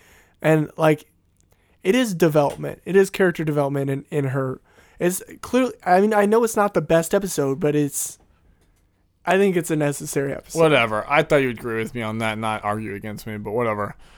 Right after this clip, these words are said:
Speaker 2: I think it's a stinky episode. But anyways, eleven, S tier for us. Double S tier, actually, so we're gonna put that again in the God tier. Right?
Speaker 1: Yep.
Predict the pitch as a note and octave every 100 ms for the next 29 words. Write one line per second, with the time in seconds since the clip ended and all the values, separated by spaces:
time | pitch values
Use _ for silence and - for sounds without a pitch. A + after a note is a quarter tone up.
0 | - B2+ B2+ G#2+ G2+ - A2+ G#2 G2+ G2+
1 | - G#2+ G2+ G2+ B2 A2+ G#2+ G#2+ C#3+ D3
2 | C#3+ C#3 - C#3 - - C3 B2 B2+ C3
3 | B2 - _ _ D#3+ C3+ B2+ A#2+ A#2 -
4 | C3 A#2+ A#2+ - C3 B2 A#2+ A2+ G#2 G2+
5 | - - - _ _ _ _ _ _ -
6 | - C3 B2+ A#2 A2+ A2 A#2+ B2 A#2+ A#2+
7 | G#2+ A#2+ A#2+ B2 A2 - B2+ B2 A#2 -
8 | - - - - - - _ - D3 D3
9 | D#3